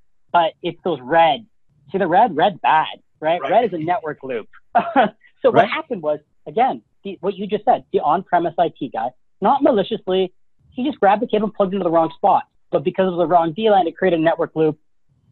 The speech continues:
Speaker 2: Exactly.
Speaker 1: Everything ground to a halt. And so he was like, "Oh my God, you gotta help me! You gotta help me! I'm about to win this client or lose it if I don't, if I don't solve this problem. This is my time to shine." I was like,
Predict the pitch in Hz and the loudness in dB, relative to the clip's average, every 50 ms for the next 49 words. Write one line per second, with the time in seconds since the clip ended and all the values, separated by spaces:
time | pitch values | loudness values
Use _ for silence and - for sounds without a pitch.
0 | _ - 110 - - 113 117 131 135 170 190 175 175 175 160 165 165 165 151 - | _ -14 -14 -10 -6 -6 -6 -4 0 0 0 2 2 2 2 2 0 0 -2 -4
1 | - - - - _ - _ _ - 165 151 147 147 139 - - - 156 123 - | -14 -20 -20 -20 _ -20 _ _ 2 2 2 2 0 -4 -6 -4 -2 -2 -2 0
2 | - 127 131 120 - - _ _ _ _ _ _ _ _ _ _ _ - 156 170 | 0 2 2 2 2 0 _ _ _ _ _ _ _ _ _ _ _ -6 -6 -6
3 | 160 - - 196 180 170 170 170 - - - 208 208 208 - - - _ - - | -4 -2 0 2 4 4 2 0 -2 -4 -4 -2 -2 0 0 0 -2 _ -12 -14
4 | - - 180 180 170 170 185 165 180 165 - - - 165 151 170 170 156 147 135 | -10 -8 -6 -6 -6 -6 -6 -8 -8 -6 -6 -4 -2 0 2 2 2 0 0 -6
5 | 139 147 139 196 185 180 156 170 175 160 151 131 147 - - 156 165 185 202 196 | -6 0 2 4 4 4 4 2 0 0 0 -6 -8 -6 -4 0 2 2 2 0
6 | 190 185 185 170 160 156 - - 202 208 202 175 147 143 139 _ _ _ _ _ | -6 -6 -6 -6 -6 -8 -8 -4 -2 0 0 0 0 -2 -6 _ _ _ _ _
7 | - 214 214 220 208 202 226 262 254 185 170 135 123 - - 160 - 175 165 156 | -2 0 2 2 2 0 -4 -4 -4 -4 -6 -8 -8 -12 -8 -2 0 0 2 4
8 | 180 175 175 175 175 _ _ - - 180 165 165 170 156 - - - 175 156 151 | 4 4 4 4 2 _ _ -6 0 0 2 2 0 -4 -4 0 0 2 2 0
9 | 156 156 - 208 190 156 139 160 156 185 190 156 170 165 156 - 160 147 131 120 | -2 -4 0 0 0 0 0 -2 -6 -6 -8 -4 -4 -4 -2 -2 -4 -4 -4 -6
10 | - - 190 190 151 127 123 127 127 117 131 123 117 - | -4 0 0 2 2 2 -2 -4 -4 0 0 0 -2 -2